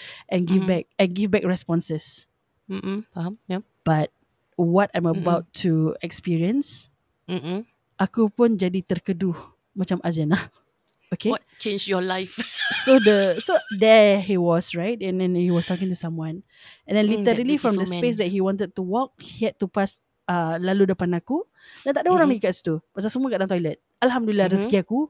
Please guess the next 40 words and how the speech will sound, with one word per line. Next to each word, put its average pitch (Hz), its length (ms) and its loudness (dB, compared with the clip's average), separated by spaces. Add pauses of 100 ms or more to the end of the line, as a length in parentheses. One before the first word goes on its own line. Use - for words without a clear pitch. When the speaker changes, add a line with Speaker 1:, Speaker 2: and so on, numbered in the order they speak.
(220)
Speaker 1:
dia 196 80 -2
tak 185 240 -4
ramai 185 160 2
orang 240 160 4
Speaker 2:
Betul. - 0 -
Speaker 1:
stop 349 160 -2
dia. 208 160 -4 (640)
Speaker 2:
Mm-mm. 226 320 -8 (160)
Speaker 1:
So, - 240 -4
and 170 160 -2
then 165 240 -2
he 185 80 0
was, 180 320 0
he 202 160 -4
was 180 160 -2
gonna, 214 160 -2
like, 185 240 -2
lalu 185 320 0
pas 190 240 -4
aku. 196 480 -6 (680)
And 202 160 -6
then 214 80 -4
aku 220 160 -4
cakap, - 320 -8
"Hi, 269 160 -4 (160)
Imran." 269 480 2
I 294 80 2
said, 285 320 0 (160)
"Uh, 254 160 2
I 254 120 2
already 294 120 0
got 285 320 2
text 269 320 -8
to 277 80 0
your 262 400 0
concert." 294 520 0
"Really?" 480 680 6
Dia 247 160 4
kata, 247 80 0
"Yeah." 262 260 4